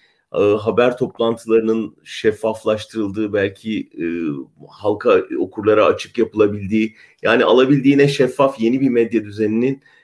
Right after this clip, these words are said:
de bir altyapısı olarak aslında önemli bir adımdı. Herkesin, çalışanların hissedar olduğu bir televizyon istasyonu.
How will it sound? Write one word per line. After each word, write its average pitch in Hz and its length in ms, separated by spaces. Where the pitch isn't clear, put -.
de 120 560
bir 120 140
altyapısı 117 680
olarak 98 500
aslında 104 540
önemli 107 440
bir 104 80
adımdı. 98 560
Herkesin, 104 520
çalışanların 110 640
hissedar 104 420
olduğu 104 340
bir 107 80
televizyon 101 460
istasyonu. 92 640